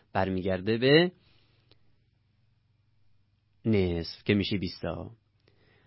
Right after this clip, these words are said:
ول خلاصه، انا نقول به بطلان قیاس الاولویه، ما قبول داریم قیاس اولویت باطله. کی؟ اذا کان الاخذ بهی لمجرد الاولویه،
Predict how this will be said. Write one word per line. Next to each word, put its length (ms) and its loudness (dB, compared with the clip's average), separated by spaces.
ول 140 12
خلاصه، 480 -6
انا 360 2
نقول 420 2
به 120 4
بطلان 500 4
قیاس 380 4
الاولویه، 760 -4
ما 120 -2
قبول 380 0
داریم 280 6
قیاس 440 6
اولویت 680 2
باطله. 480 2
کی؟ 540 8
اذا 300 0
کان 340 -2
الاخذ 520 -10
بهی 300 -6
لمجرد 680 -2
الاولویه، 640 -14